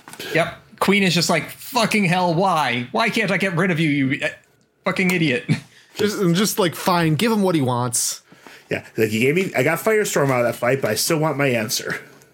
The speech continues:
Speaker 1: Yep. Queen, fully sick of this, is just like, "Fine."
Speaker 3: "Tell this
Speaker 1: It's
Speaker 3: knave what he craves, whatever, I'm gonna rhyme it half-ass."
Speaker 1: Yep. The mirror lays out some cryptic knowledge and Terra storms off annoyed. What is that cryptic knowledge?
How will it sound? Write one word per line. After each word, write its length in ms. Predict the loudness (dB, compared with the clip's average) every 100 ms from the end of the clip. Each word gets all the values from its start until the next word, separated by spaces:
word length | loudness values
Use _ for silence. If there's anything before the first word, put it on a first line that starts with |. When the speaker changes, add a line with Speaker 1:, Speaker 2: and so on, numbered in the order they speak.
| _
Speaker 1:
Yep. 280 | 0 0 -10 _ _ -8 0
Queen, 400 | 2 4 2 -2
fully 240 | 0 2 4
sick 220 | 0 0
of 60 | 0
this, 140 | 2
is 80 | 0
just 140 | 0
like, 140 | -2 -4 -14
"Fine." 840 | -20 -8 -2 0 0 0 0 0 -4 -20 -10 -10 -2
Speaker 3:
"Tell 180 | 0 2
this 160 | 2
Speaker 1:
It's 100 | 0
Speaker 3:
knave 240 | 0 0 0
what 140 | 0
he 120 | 0
craves, 380 | 0 -2 0 -2
whatever, 400 | 0 0 0 0
I'm 120 | 0
gonna 180 | 0 0
rhyme 380 | 0 0 0 0
it 80 | 0
half-ass." 760 | -2 -2 -2 -2 -2 -2 -4 -8 -12 -10 -2
Speaker 1:
Yep. 320 | 0 0 0
The 60 | 2
mirror 260 | 4 4
lays 180 | 2 2
out 140 | 2 0
some 160 | -2
cryptic 340 | -2 -2 0 0
knowledge 320 | 0 2 0
and 100 | 0
Terra 220 | 0 -2
storms 260 | 0 0 0
off 200 | -2 0
annoyed. 380 | 0 0 -4 -8 _
What 100 | -2
is 60 | 0
that 120 | 0
cryptic 280 | 0 0 0
knowledge? 500 | 2 2 0 -4